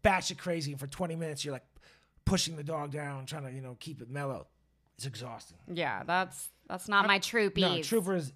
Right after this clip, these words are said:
Speaker 1: Trooper seems very cool, and I like the name Trooper.
Speaker 2: He's a sweetie. He's a Troopy Poopy.
Speaker 1: He is very sweet.
Speaker 2: My
Speaker 1: That, uh,
Speaker 2: baby.
Speaker 1: dog rescuing patient voice on Damaged Goods this week is a, uh, as a singer, is a writer.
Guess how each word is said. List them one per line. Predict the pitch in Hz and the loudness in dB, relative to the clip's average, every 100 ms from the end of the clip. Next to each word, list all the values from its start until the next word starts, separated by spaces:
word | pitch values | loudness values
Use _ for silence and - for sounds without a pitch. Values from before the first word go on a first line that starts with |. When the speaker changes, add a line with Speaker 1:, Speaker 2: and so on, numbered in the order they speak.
| - | -10
Speaker 1:
Trooper | 196 165 | -8 -6
seems | 160 160 139 | -6 -8 -6
very | 143 135 | -6 -6
cool, | 147 131 | -6 -2
and | 190 185 | 0 2
I | |
like | 180 160 | 2 0
the | 139 | -2
name | 139 131 | -4 -4
Trooper. | 127 127 98 95 | -6 -8 -8 -14
Speaker 2:
He's | - 180 160 | -10 -8 -6
a | |
sweetie. | 160 - 151 143 156 165 | -8 -8 -8 -10 -10 -10
He's | 170 160 | -10 -10
a | 160 | -12
Troopy | - - - - | -12 -14 -12 -14
Poopy. | - - - - - | -14 -16 -16 -18 -12
Speaker 1:
He | 143 | -10
is | 117 | -10
very | 92 101 92 | -12 -16 -16
sweet. | - 95 - | -16 -18 -18
Speaker 2:
My | - - 165 | -20 -4 2
Speaker 1:
That, | 170 | 4
uh, | 175 151 | 6 4
Speaker 2:
baby. | 127 - - - 175 165 | 0 -8 -10 -10 -10 -2
Speaker 1:
dog | 143 190 190 185 165 - | 8 12 12 12 6 -2
rescuing | 170 170 - 175 160 147 143 - - | 2 2 2 2 0 -2 -8 -10 -2
patient | 185 175 170 135 | 0 2 -2 -2
voice | 147 151 139 - - - | 0 0 2 0 -2 -6
on | 156 | -2
Damaged | 151 156 147 - | 0 -2 -2 0
Goods | 160 143 | 0 0
this | 139 | -2
week | 151 143 - _ _ _ _ _ - - | -2 -4 -6 _ _ _ _ _ -20 -10
is | 151 151 139 | -4 -2 0
a, | 143 135 - _ _ _ _ _ _ _ _ _ _ | -2 -4 -6 _ _ _ _ _ _ _ _ _ _
uh, | 123 117 110 | -8 -8 -4
as | 135 | 0
a | 139 | 2
singer, | - 160 131 95 _ _ _ _ | 4 4 0 -8 _ _ _ _
is | 143 143 | -2 -2
a | |
writer. | 135 139 160 147 98 | -2 -2 -2 -2 -6